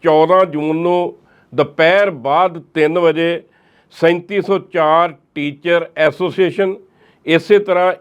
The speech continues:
ਈ ਟੀ ਟੀ ਟੈੱਟ ਪਾਸ ਟੀਚਰ ਐਸੋਸੀਏਸ਼ਨ ਤੇ ਆਰ ਜੀ ਟੀਚਰ ਐਸੋਸੀਏਸ਼ਨ ਦੇ ਵਫਦਾਂ ਨਾਲ ਮੀਟਿੰਗ ਕਰਨਗੇ।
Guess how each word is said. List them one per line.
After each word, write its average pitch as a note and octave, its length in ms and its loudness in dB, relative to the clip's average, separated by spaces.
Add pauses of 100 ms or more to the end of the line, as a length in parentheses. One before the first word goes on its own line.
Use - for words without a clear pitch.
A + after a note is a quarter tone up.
(120)
ਈ D#3+ 140 2
ਟੀ F3 240 -4
ਟੀ F#3 360 2 (300)
ਟੈੱਟ F3 320 -2
ਪਾਸ E3 360 0 (220)
ਟੀਚਰ C#3+ 440 -2
ਐਸੋਸੀਏਸ਼ਨ F#3 680 0 (360)
ਤੇ F#3 120 4 (200)
ਆਰ E3 300 2
ਜੀ F#3+ 160 -8
ਟੀਚਰ F3 640 -4
ਐਸੋਸੀਏਸ਼ਨ D#3 840 -4
ਦੇ E3 120 0
ਵਫਦਾਂ C3+ 580 -2
ਨਾਲ D#3+ 240 0
ਮੀਟਿੰਗ C#3 520 -2
ਕਰਨਗੇ। C3+ 520 -2